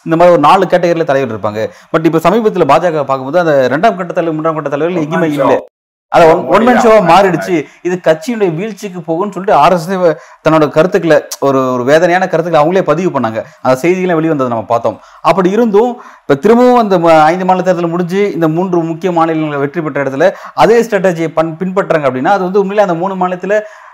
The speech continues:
Speaker 1: எதிர்கால வளர்ச்சிங்கிறது கேள்விக்குறி ஆகும்ல?
Speaker 2: இதுல என்ன தெரியுதுன்னா, ஆர் எஸ் எஸ் இன் பிடி வந்து தளர்ந்து இருக்குன்னு இப்போ தெரியுது இதுல இருந்து.
Speaker 1: அது உண்மைதானா, உறுதியானதா?
Speaker 2: ஆமா, இல்லைன்னா ஆர் எஸ் எஸ் மீறி பண்ண முடியாதுல்ல. இப்ப அது மீறி பண்றாருல மோடி. அவர் ஆர் எஸ் எஸ் தான் கட்டுக்குள்ள கொண்டாருன்னு நினைக்கிறாரு. அவர் எப்படிங்க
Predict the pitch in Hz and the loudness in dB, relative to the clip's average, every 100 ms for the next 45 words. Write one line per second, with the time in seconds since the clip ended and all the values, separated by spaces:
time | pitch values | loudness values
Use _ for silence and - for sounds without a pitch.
0 | _ - 214 226 208 170 170 185 170 170 | _ -2 0 2 4 4 0 -4 -4 -2
1 | 185 202 160 147 131 135 135 131 147 160 | -2 -2 0 0 0 0 0 -2 -6 -8
2 | 143 127 117 151 131 127 156 147 - 113 | -8 -8 -10 -6 -2 -2 -2 -6 -12 -16
3 | 131 110 - 120 156 143 117 110 156 147 | -14 -14 -14 -12 -10 -10 -12 -14 -14 -8
4 | 113 123 143 135 113 123 131 98 110 104 | -4 -2 -4 -8 -12 -16 -18 -16 -14 -14
5 | 92 98 98 90 90 90 90 _ - 151 | -14 -16 -18 -18 -16 -18 -20 _ -4 -2
6 | 151 185 175 147 143 135 143 131 107 95 | -2 -2 0 0 0 -2 -2 -4 -4 -8
7 | 95 147 147 120 131 156 170 156 139 120 | -12 -10 -8 -6 -6 -6 -6 -6 -6 -4
8 | 143 156 143 117 127 139 147 135 123 113 | -6 -8 -18 -20 -20 -18 -14 -12 -12 -12
9 | 117 135 117 113 107 113 127 123 87 101 | -12 -12 -8 -6 -6 -6 -8 -8 -12 -14
10 | 98 104 131 131 113 120 107 98 104 98 | -14 -12 -14 -12 -12 -8 -8 -8 -14 -14
11 | 101 87 _ _ _ _ _ _ _ _ | -14 -16 _ _ _ _ _ _ _ _
12 | - 113 95 92 131 170 147 165 151 160 | -8 -6 -4 -2 -2 -2 -6 -10 -8 -8
13 | 151 147 175 160 143 147 143 143 143 135 | -6 -6 -6 -8 -8 -4 -4 -4 -8 -10
14 | 123 135 131 131 127 120 139 | -6 -4 -2 -4 -6 -10 -10